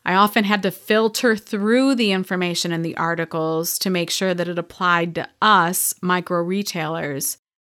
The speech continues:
And then, of course, I asked members in the lab what they thought we should expect. I was happy to see I had both blog posts,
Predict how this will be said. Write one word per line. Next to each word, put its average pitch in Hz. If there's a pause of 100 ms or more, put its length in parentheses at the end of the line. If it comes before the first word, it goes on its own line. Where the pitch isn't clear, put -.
And 240
then, 262
of 254
course, 262
I 254
asked 226
members 208
in 196
the 185
lab 180
what -
they 185
thought 160
we 175
should 156
expect. - (520)
I 226
was 277
happy 269
to 294
see 220
I 196
had 190
both 196 (340)
blog 247
posts, 190